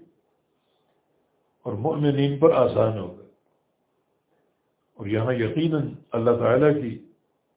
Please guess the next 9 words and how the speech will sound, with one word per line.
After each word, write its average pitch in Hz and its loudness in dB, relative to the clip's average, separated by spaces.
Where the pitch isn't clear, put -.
قدرت 170 4
کاملہ 160 6
کا 170 6
ذکر 147 0
کرنا 135 0
ضروری، 107 -6
کہ 123 -6
وہ 123 2
سورج 165 4